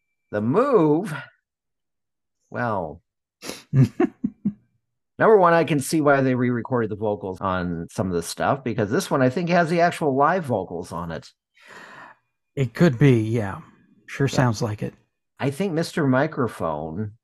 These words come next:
Speaker 1: had better
Speaker 2: <laughs>
Speaker 1: technology.
Speaker 2: <laughs>
Speaker 1: Well, the thing is, I've actually heard radio remotes from the nineteen thirties and nineteen forties where they set it all up.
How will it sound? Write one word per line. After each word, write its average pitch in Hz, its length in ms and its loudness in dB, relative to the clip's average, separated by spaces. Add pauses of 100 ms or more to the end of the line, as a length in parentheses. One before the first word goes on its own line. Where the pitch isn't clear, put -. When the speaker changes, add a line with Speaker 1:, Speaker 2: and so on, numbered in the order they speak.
Speaker 1:
had 98 160 -6
better 101 260 2
Speaker 2:
<laughs> - 140 -6
Speaker 1:
technology. 92 960 -4 (140)
Speaker 2:
<laughs> 143 160 6 (240)
Speaker 1:
Well, 294 120 4
the - 60 -4
thing 392 180 2
is, 381 320 2
I've 233 160 4
actually 233 340 4
heard 175 220 4
radio 147 540 4
remotes 123 400 2
from 110 140 -10
the 110 40 -6
nineteen 131 440 -2
thirties 113 400 -4
and 110 80 -6
nineteen 104 400 -6
forties 90 520 -6
where 95 140 -6
they 90 160 -4
set 117 320 2
it 165 80 6
all 143 240 8
up. 107 240 2